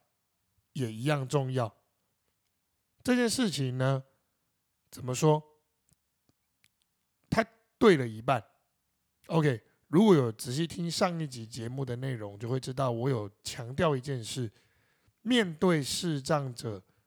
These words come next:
一定是先动口，再动手。为什么？因为视障者看不见，你如果先动手，对他而言是一件很可怕的事情。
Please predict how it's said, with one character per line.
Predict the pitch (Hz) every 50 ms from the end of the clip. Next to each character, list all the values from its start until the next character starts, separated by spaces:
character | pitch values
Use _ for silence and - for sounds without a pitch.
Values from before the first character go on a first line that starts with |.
| _ _ _
一 | _ - 120 131
定 | 139 180 165 151
是 | 131 - - 156 139 120 107 - _ _ _ _ _ _
先 | - - - - 165 165 165 165 180 180
动 | - 208 202 175 147 120 107
口， | - - - 123 107 95 - _ _ _ _ _ _ _ _ _
再 | - - 170 143 131 117
动 | - _ - 175 151 131 113 104
手。 | 98 - - 117 101 92 _ _ _ _ _ _ _ _ _ _ _ _ _
为 | - 180
什 | 151 147
么？ | 135 127 113 107 - _ _ _ _ _ _ _ _ _ _ _ _ _
因 | - 185
为 | 185
视 | 170 - 185
障 | 185 165 147
者 | 127 117 104
看 | - - 170 160 139
不 | 123
见， | 120 - 190 165 143 - _ _ _ _ _ _ _ _ _ _
你 | - 139
如 | 185 214
果 | 185 139
先 | 117 - - 196 180 180 190 196
动 | 226 208 175 147
手， | 123 - - 131 113 101 98 - _
对 | - 180 170
他 | 151 165
而 | 160 147 139 143
言 | 135 127 113 113
是 | 117 - - 151
一 |
件 | 139 143 160 143 123
很 | 117 135 151
可 | - - 131 110
怕 | 107 - 156 147 131
的 | 123 117
事 | 107 156 151
情。 | 123 104 117 110 104 98